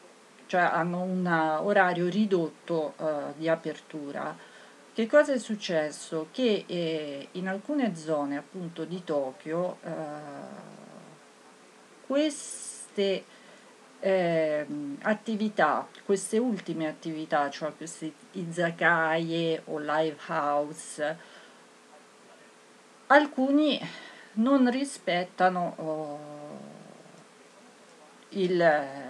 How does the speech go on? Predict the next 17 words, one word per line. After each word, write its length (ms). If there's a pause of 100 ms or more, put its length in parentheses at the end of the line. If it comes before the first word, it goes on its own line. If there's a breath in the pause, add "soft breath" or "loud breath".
(1500)
gli 100
orari, 640 (460 loud breath)
oppure 880
restano 400
aperte 380
più 160
a 20
lungo, 640 (360 loud breath)
oppure 420
restano 440
aperte 580
tipo 260
le 140
live 400
house. 640
Il 140
problema 800